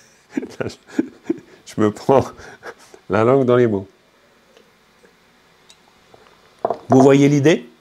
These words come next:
Donc très simple. Ensuite, donc ça c'est des éléments repères. Ils sont notés.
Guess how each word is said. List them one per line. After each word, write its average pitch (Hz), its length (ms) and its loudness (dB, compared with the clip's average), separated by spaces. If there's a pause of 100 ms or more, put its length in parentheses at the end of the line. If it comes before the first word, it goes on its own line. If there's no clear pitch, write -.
(520)
Donc 113 180 2
très 123 200 0
simple. 104 400 -6 (800)
Ensuite, 156 760 -2
donc 131 160 -2
ça 180 140 0
c'est 160 140 -4
des 127 200 -2
éléments 120 240 0
repères. 135 420 -2 (1040)
Ils 117 80 -4
sont 123 220 0
notés. 135 540 0